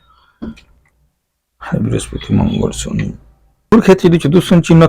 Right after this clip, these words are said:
থাকে এবং যদি এখানে স্টার চিহ্ন থাকে, তাহলে ওই ব্যক্তি কিন্তু কর্মসূত্রে বিদেশ ভ্রমণ করবে অনেক বেশি। রাহুর ক্ষেত্রে জব চতুষ্কোণ চিহ্ন এবং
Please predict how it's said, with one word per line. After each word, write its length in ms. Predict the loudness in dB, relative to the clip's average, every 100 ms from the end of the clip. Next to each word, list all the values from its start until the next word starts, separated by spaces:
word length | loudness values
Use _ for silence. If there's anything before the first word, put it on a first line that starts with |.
| 4
থাকে 220 | 2 2 0 2
এবং 140 | 4 4 2
যদি 140 | 4 4
এখানে 180 | 4 2
স্টার 260 | 4 6 6 6
চিহ্ন 160 | 6 6 4
থাকে, 220 | 2 0 -4 -10 _ _ _ _ _
তাহলে 240 | 2 6 6 6
ওই 80 | 6 8
ব্যক্তি 260 | 4 4 0 0
কিন্তু 200 | 2 2 0 _ _ _ _ _ _ _ _ _ _ _ _ _ _ _ _
কর্মসূত্রে 580 | 4 6 6 4 0 2 4
বিদেশ 160 | 6 6
ভ্রমণ 200 | 6 4 4
করবে 180 | 4 4 4
অনেক 120 | 2 2
বেশি। 220 | 0 -2 -6 -10 -14 -2 4
রাহুর 220 | 6 6 4
ক্ষেত্রে 280 | 0 4 4 6
জব 140 | 4 4 0 -4
চতুষ্কোণ 340 | 0 0 0 0 4
চিহ্ন 160 | 4 6 4
এবং 120 | 4